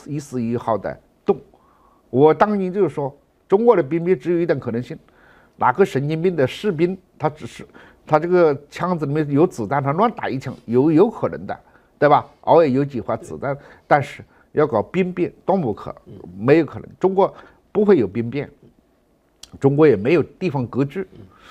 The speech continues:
Speaker 1: 那各路的人对习近平反感，对中共反感的人多不多呢？可以说是很多。
Speaker 2: 对。
Speaker 1: 但是面对都警察，面对都军队，这些人毫无力量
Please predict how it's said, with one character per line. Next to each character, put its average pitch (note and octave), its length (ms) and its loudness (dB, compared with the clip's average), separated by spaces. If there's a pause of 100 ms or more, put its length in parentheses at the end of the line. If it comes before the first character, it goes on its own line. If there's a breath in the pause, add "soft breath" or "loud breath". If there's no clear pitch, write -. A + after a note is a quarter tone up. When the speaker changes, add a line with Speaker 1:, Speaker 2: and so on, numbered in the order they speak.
(240 loud breath)
Speaker 1:
那 B3 140 4
各 F#3 260 0
路 D#4 180 6
的 G#3 140 2
人 D3+ 180 2
对 E3 140 4
习 - 180 -6
近 F#3+ 140 -4
平 E3+ 140 -2
反 E3 400 -6
感， D#3 120 -2
对 G#3 140 2
中 G3+ 220 -2
共 G#3+ 160 2
反 D#3 340 -4
感 F3 100 0
的 D#3+ 80 0
人 E3 80 0
多 G#3+ 160 -2
不 A3+ 120 -2
多 E3 180 0
呢？ D#3 100 -2 (300 soft breath)
可 D#3 140 2
以 C3+ 40 2
说 A#2+ 120 0
是 A#2+ 40 -4
很 E2 220 -12
多。 A#2 160 -10 (160)
Speaker 2:
对。 A2 160 -18 (380 soft breath)
Speaker 1:
但 A#3 120 6
是 F#3 120 2
面 C4+ 240 -4
对 A3 100 4
都 E3+ 160 2
警 F2+ 460 -6
察， C3+ 240 -6
面 A3+ 180 -4
对 G3 100 2
都 C#3+ 120 -2
军 B3 400 -4
队， - 180 -2 (100)
这 F#3 140 -4
些 B2 140 -6
人 A2 100 -8
毫 - 300 -4
无 D3 300 2
力 E3 180 -8
量 F#2 120 -12